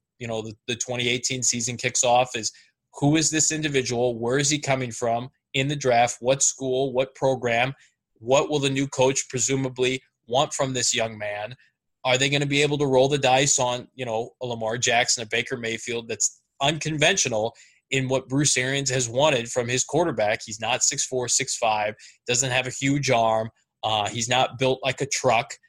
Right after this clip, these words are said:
Uh, but at the same time, you see these unorthodox quarterbacks, these guys that are, you know, breaking the mold, having a lot of success. So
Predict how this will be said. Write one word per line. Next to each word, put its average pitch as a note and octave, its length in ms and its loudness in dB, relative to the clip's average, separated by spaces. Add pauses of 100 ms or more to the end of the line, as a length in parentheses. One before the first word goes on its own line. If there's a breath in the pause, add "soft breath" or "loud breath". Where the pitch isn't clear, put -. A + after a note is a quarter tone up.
(240)
Uh, A2 260 2
but A#2+ 160 -4
at B2 120 -4
the C3 60 -2
same C3 360 0
time, C3+ 360 0 (280)
you A#2+ 80 -6
see C#3 400 4
these B2+ 180 -2
unorthodox C3 680 0
quarterbacks, C3 720 2 (300 soft breath)
these B2 180 -2
guys C3+ 340 2
that B2 120 -2
are, A2+ 200 -4 (180)
you B2 80 -12
know, A2 120 -6
breaking C#3+ 440 0
the C3+ 80 0
mold, B2+ 420 2
having B2+ 420 0
a C3+ 60 0
lot A#2 240 2
of A2+ 80 0
success. - 540 -2
So G#2+ 320 -2